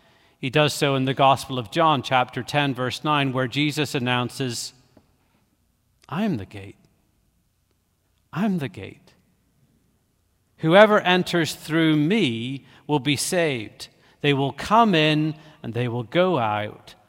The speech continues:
and they will find pasture." Jesus says this gate that you need to enter through in order to find life, he says, "It's me, that I'm the gate." He says, "The way begins by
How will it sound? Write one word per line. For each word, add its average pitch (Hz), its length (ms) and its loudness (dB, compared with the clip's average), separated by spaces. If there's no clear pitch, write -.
and 113 160 -8
they 113 140 -4
will 107 180 -8
find 107 640 -6
pasture." 107 760 -10
Jesus 190 320 2
says 185 240 4
this 165 240 -2
gate 214 460 0
that 165 100 0
you 160 180 4
need 170 280 4
to - 240 -6
enter 202 400 2
through 180 460 2
in 147 240 0
order 214 320 4
to 190 140 -2
find 170 420 2
life, 147 600 0
he 170 140 -4
says, 170 340 2
"It's - 240 -8
me, 175 440 -4
that 156 160 4
I'm 202 260 8
the 175 100 0
gate." - 540 -10
He 180 140 -2
says, 175 340 4
"The 165 120 4
way 220 400 6
begins 180 720 2
by 156 520 4